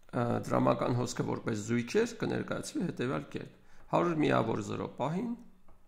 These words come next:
ը, հիսուն միավոր մեկ երրորդ պահին, ը,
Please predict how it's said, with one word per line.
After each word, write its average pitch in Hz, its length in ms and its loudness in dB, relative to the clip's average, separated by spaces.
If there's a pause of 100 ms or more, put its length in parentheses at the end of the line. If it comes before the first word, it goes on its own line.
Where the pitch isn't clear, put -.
(1160)
ը, 127 260 -6
հիսուն 147 460 2
միավոր 107 600 0 (440)
մեկ 120 320 -2
երրորդ 143 360 -2
պահին, 180 340 -2 (1700)
ը, 123 160 -6